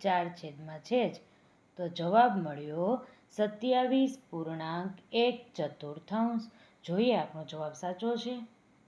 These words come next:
તો સત્યાવીસ ગુણ્યા ચાર, સત્યાવીસ ગુણ્યા ચાર કરતાં એકસો આઠ મળ્યા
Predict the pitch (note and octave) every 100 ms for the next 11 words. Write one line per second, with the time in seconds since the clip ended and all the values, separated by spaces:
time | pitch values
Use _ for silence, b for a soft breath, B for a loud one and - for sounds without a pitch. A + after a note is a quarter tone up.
0 | _ - C#3 G3 G3 B3 B3 B3 A#3 F#3
1 | E3+ E3+ E3 D#3 - F3 C3+ - b b
2 | b b - F#3+ F#3 F#3 F3+ F3+ F3 F3+
3 | F3+ E3+ E3+ E3+ E3 A#3 B3 - D#3+ D3+
4 | D3+ - A3+ C4+ A3 G3+ D3+ C#3+ C3+